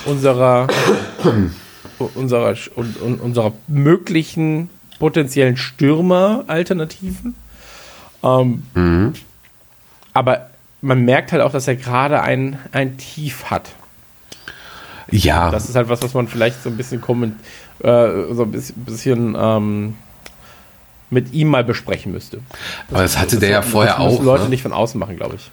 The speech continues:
Speaker 2: Nee, nee, das sowieso nicht. Aber das hatte er ja vorher auch und hat trotzdem irgendwie im Finale getroffen und, äh, gegen Barcelona
Speaker 1: Hm.
Speaker 2: und so.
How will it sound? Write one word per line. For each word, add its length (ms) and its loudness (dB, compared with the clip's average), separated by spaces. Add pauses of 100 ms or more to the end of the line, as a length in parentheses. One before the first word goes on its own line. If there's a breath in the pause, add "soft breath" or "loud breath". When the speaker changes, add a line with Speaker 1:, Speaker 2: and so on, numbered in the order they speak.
(100)
Speaker 2:
Nee, 460 2
nee, 280 4
das 220 -2
sowieso 320 -2
nicht. 160 -2
Aber 100 0
das 120 -2
hatte 180 2
er 60 4
ja 120 4
vorher 320 2
auch 160 2
und 100 2
hat 120 2
trotzdem 360 -2
irgendwie 220 2
im 80 2
Finale 400 0
getroffen 580 -2
und, 520 -4
äh, 240 -2
gegen 240 -2
Barcelona 520 0
Speaker 1:
Hm. 60 0
Speaker 2:
und 100 -6
so. 160 -4